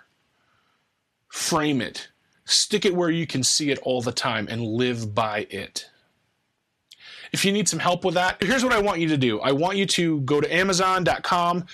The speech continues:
You can type in Core Ops Josh Hatcher, and a little green book will come up. Or you can go to the show notes, and there will be a link where you can get this book. It's cheap. It's simple.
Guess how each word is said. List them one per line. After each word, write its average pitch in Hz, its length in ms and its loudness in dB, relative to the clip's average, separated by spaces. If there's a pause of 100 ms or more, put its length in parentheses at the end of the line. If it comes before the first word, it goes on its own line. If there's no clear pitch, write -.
(140)
You 139 120 -2
can 139 100 0
type 151 260 0
in 139 220 0
Core 175 300 0
Ops 143 280 0
Josh 139 280 0
Hatcher, 120 320 0
and 135 120 -2
a 131 40 0
little 135 180 0
green 147 300 0
book 143 180 0
will 113 80 -2
come 104 220 -4
up. 107 160 -6 (520)
Or 190 300 4
you 180 120 0
can 170 100 0
go 165 100 2
to 156 60 0
the 147 60 0
show 151 300 2
notes, 165 360 0
and 139 100 0
there 131 100 2
will 127 160 0
be 131 140 2
a 135 60 0
link 127 420 -4 (360)
where 127 120 2
you 117 60 0
can 120 160 -4
get 120 160 -2
this 127 140 -4
book. 110 380 -2 (580)
It's 127 260 0
cheap. - 400 0 (300)
It's 110 160 0
simple. 185 600 0